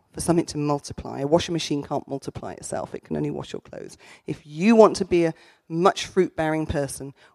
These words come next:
we need that life flowing through us so that we're living in him and he is living in us. There's another quote here from Andrew Murray that I like. It says, "Many believers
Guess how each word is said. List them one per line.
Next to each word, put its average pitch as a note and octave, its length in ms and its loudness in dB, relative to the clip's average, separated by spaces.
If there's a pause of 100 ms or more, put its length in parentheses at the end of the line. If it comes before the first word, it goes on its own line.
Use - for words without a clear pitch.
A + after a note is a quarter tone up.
we D3 140 -4
need D3 220 2
that G#2+ 180 -4
life D3 540 2
flowing C3+ 320 0
through C#3 220 4
us B2+ 120 0
so C3+ 140 0
that C3 100 -2
we're F3 440 8
living F#3+ 300 4
in E3+ 120 4
him C#3 360 -4 (280)
and B2+ 200 -6
he D3+ 440 -4
is C#3+ 120 -8
living C#3 280 -2
in C3+ 120 -2
us. B2 220 -6
There's D#3+ 200 -2
another F3 240 10
quote - 260 8
here D3 160 0
from D3 160 -4
Andrew C#3+ 220 2
Murray C3+ 400 0 (640)
that C#3 260 0
I C#3 100 0
like. C#3 300 0
It - 80 -4
says, E3 160 4
"Many A3+ 480 6
believers C#3+ 800 2